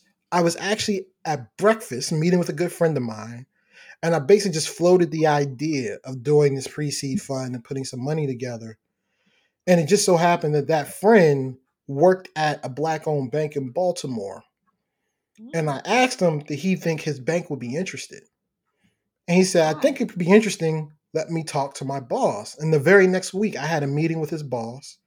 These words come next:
Speaker 1: uh, a gentleman by the name of John Lewis, uh, at Harbor Bank, the Harbor Bank of Maryland, who said, "Yeah, I think we could do this. This is interesting. I like where your head's at. Let's work on this."
Speaker 2: Fun.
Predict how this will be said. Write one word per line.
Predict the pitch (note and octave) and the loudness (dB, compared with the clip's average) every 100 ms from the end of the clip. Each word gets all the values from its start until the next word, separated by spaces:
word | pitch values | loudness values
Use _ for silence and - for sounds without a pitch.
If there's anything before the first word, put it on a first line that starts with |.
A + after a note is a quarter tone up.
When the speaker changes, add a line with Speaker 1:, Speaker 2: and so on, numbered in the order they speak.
| _ _ _ _ _ _ _ _ | _ _ _ _ _ _ _ _
Speaker 1:
uh, | C#3 C3+ C3+ | -6 -4 -4
a | |
gentleman | C3+ E3 D#3+ | 2 4 4
by | D3+ D3 | 4 2
the | |
name | D3+ D3 C#3+ | 2 0 0
of | C3+ | -2
John | C#3 D3 C#3 | -2 -2 -2
Lewis, | C3 D3 - - _ _ _ _ _ _ | -2 -6 -8 -18 _ _ _ _ _ _
uh, | C#3 C#3 | -8 -6
at | C#3 | 2
Harbor | D#3 D3 C#3+ | 4 6 2
Bank, | C3 C3+ D3+ _ | 0 -4 -8 _
the | - | -8
Harbor | B2+ D3 C#3+ | -2 0 0
Bank | C#3+ C3+ | -2 -4
of | C3+ | -6
Maryland, | C3+ C#3 E3 F#3 - _ _ _ _ _ _ - | -4 -2 -4 -6 -12 _ _ _ _ _ _ 2
who | F#3 | 4
said, | G3+ G3 | 6 4
"Yeah, | A#3+ A3 C3 - | 6 6 6 -4
I | |
think | D3 F3 F#3+ | -4 -4 -4
we | |
could | F#3 E3 | -6 -4
do | G3+ G3 | -2 -2
this. | B2 - | -4 -10
This | C3 - | -10 -8
is | D3+ | -2
interesting. | E3+ E3+ E3+ F3 E3 D#3 D3+ - - _ _ | -2 0 -4 0 0 0 -6 -18 -20 _ _
I | D3 | 2
like | E3 D#3 | 4 4
where | D#3+ | 2
your | D3 D3+ | 4 4
head's | D#3 D3+ D3 | 6 4 2
at. | D3+ C#3+ B2+ - _ _ _ _ _ _ _ _ _ - | 0 0 -4 -10 _ _ _ _ _ _ _ _ _ -6
Let's | E3 | 0
work | F#3+ E3 | 2 2
on | B2 - | -2 -12
this." | - | -16
Speaker 2:
Fun. | A#3+ A3 | -16 -18